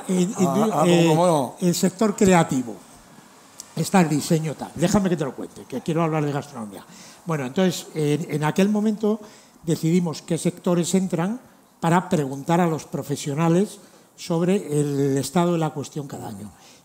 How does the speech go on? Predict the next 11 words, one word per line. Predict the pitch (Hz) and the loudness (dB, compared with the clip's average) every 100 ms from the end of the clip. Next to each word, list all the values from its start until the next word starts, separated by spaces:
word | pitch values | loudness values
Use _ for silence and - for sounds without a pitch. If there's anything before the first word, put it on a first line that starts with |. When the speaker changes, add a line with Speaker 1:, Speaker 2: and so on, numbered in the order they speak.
| - | -2
Speaker 1:
Y | 208 | 2
decidimos, | 208 - 156 190 208 233 | 2 2 2 2 2 -2
pensando | - 135 135 165 190 | -4 -10 -2 -2 -2
que | 139 | -4
igual | 135 156 | -6 -6
nos | 160 | -8
criticaban, | - 151 165 170 185 208 | -12 -8 -4 -2 -4 -6
que | 135 | -10
entraba | 120 143 143 | -10 -8 -6
la | 135 | -6
gastronomía. | 113 - 110 107 - - | -10 -14 -20 -20 -20 -20